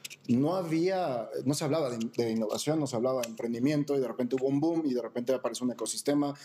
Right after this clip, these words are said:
de cuando, cuando nosotros empezamos, las juntas eran los mismos diez pelados de siempre a nivel nacional, y, y ahorita ya no puedes ni contar, este, cuántas personas están me-, metidas en el ecosistema. Y sin embargo, hoy en día,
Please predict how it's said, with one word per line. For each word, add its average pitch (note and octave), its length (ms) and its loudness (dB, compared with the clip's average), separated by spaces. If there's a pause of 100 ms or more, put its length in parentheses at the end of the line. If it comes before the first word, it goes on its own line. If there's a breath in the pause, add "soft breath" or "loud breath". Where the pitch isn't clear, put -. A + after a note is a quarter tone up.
(280 loud breath)
de A2+ 140 2
cuando, A#2+ 540 0 (420)
cuando A#2+ 220 0
nosotros C#3+ 260 0
empezamos, C3+ 460 0
las A#2 100 -2
juntas C3 300 0
eran C3 180 0
los A2+ 120 -4
mismos B2+ 240 2
diez B2+ 140 0
pelados B2+ 340 0
de A2+ 60 -4
siempre B2+ 300 -2
a A#2+ 40 -4
nivel A#2+ 200 0
nacional, B2 400 0
y, A#2 140 -4 (340 loud breath)
y B2 40 6
ahorita C3+ 180 0
ya C3+ 80 2
no C3 160 0
puedes C3 240 0
ni A#2 80 -6
contar, B2 340 -2 (140)
este, B2 320 -2
cuántas B2 300 0
personas A#2+ 320 0
están B2+ 180 0
me-, A#2 100 0 (120)
metidas A#2 360 -2
en A2+ 80 -8
el G#2 60 -4
ecosistema. B2 560 -2 (480 loud breath)
Y B2+ 80 2
sin C#3 160 2
embargo, D#3 400 0
hoy E3 140 2
en D#3 100 0
día, D3 500 0